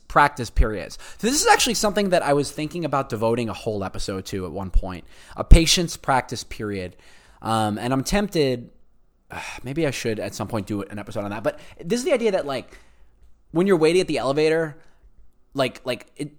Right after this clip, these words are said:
it's very tempting to just push the button and push the button and push the button and look at your phone and, and be shaking your leg 'cause you just wanna get what you, get where you're going. But take opportunities to just wait patiently, for whatever you're waiting for.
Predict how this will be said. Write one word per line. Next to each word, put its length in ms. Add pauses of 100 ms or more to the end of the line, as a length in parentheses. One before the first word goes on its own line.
it's 160
very 240
tempting 380
to 80
just 400
push 240
the 80
button 240
and 80
push 180
the 80
button 180
and 80
push 180
the 60
button 200
and 100
look 120
at 100
your 60
phone 260
and, 120 (220)
and 100
be 100
shaking 520
your 120
leg 200
'cause 140
you 80
just 120
wanna 140
get 140
what 160
you, 100
get 240
where 80
you're 80
going. 160
But 160 (540)
take 280 (120)
opportunities 640
to 80
just 380 (1200)
wait 340
patiently, 760 (840)
for 100
whatever 240
you're 80
waiting 220
for. 400